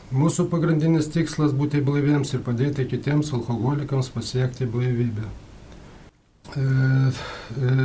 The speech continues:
bandysim šiandieną paliesti tokią, e, temą, kalbėsim apie gal, e, daugiau apie kūno alergiją, vat apie ką kalba anoniminiai alkoholikai. E,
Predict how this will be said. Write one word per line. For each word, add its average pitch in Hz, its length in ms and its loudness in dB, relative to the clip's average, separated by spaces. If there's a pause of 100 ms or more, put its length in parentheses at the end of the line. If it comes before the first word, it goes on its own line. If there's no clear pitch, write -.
(520)
bandysim 139 520 2
šiandieną 147 500 4 (500)
paliesti 143 600 4 (360)
tokią, 131 360 2
e, 120 580 -2 (260)
temą, 170 360 2
kalbėsim 120 680 0 (840)
apie 123 400 0 (180)
gal, 120 320 2
e, 117 560 -4 (400)
daugiau 120 560 2 (800)
apie 120 380 -2 (200)
kūno 127 360 2
alergiją, 151 600 2 (240)
vat 131 320 -4
apie 127 280 0
ką 131 220 0
kalba 123 400 0
anoniminiai 123 500 2
alkoholikai. 120 920 0 (640)
E, 127 140 -4